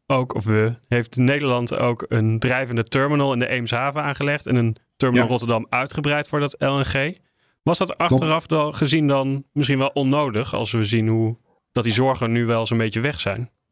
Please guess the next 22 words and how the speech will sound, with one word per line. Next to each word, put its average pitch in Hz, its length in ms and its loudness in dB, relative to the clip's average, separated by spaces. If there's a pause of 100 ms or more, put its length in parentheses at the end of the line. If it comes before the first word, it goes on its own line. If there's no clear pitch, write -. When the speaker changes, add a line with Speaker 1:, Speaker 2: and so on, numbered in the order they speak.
(460)
Speaker 2:
Nou 156 180 -2
ja, 151 300 -2
je - 160 -8
kunt 131 140 0
het 120 100 -2
ook 127 80 -2
omdraaien. 135 380 -2
Als 123 120 -2
we 123 60 -4
dat 117 120 -6
niet 139 160 0
hadden 117 240 0
gedaan, 110 640 -2
dan, 117 460 -2
ehm, 117 460 -2
hadden 123 360 -2
we, 117 340 -2
eh, 113 240 0
ook 123 140 -4
minder, 117 720 2
eh, 110 60 -2
gas - 280 -4